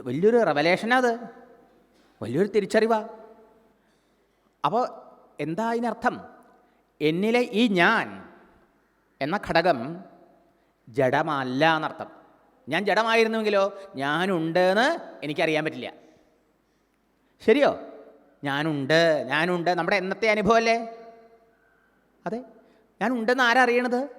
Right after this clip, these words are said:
ഞാൻ തന്നെ അറിയുന്നു. അതിൻ്റെ അർത്ഥം ജഡത്തിന് അറിയാൻ കഴി-, കഴിയില്ല. ചൈതന്യത്തിൻ്റെ ധർമ്മമാണ് അറിയൽ. അറിവ് അതിൻ്റെ സ്വഭാവമാണ്. അതുകൊണ്ട് ഞാൻ ആരാണ് ശരിക്കും? ഞാൻ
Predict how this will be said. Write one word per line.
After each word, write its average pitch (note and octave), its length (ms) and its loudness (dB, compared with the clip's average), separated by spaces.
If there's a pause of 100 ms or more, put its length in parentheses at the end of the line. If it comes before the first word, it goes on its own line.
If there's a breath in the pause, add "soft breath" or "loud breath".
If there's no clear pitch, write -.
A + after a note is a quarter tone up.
(180)
ഞാൻ G#3+ 180 4
തന്നെ A#3+ 200 0
അറിയുന്നു. A#3 280 -2 (960)
അതിൻ്റെ F#3+ 240 -2
അർത്ഥം A#3 200 -6 (1400)
ജഡത്തിന് F3+ 340 0
അറിയാൻ A3+ 280 4
കഴി-, A3+ 220 -4 (240)
കഴിയില്ല. G#3+ 340 2 (960)
ചൈതന്യത്തിൻ്റെ D3+ 880 -4 (420)
ധർമ്മമാണ് C3+ 540 -6 (260)
അറിയൽ. A#2 300 -8 (840)
അറിവ് C3+ 240 -4
അതിൻ്റെ D3 220 -8
സ്വഭാവമാണ്. B2+ 520 -8 (300)
അതുകൊണ്ട് A2+ 300 -8
ഞാൻ A#2 140 -6 (120)
ആരാണ് D3+ 280 0
ശരിക്കും? C#3+ 280 -4 (580 loud breath)
ഞാൻ A2 120 -6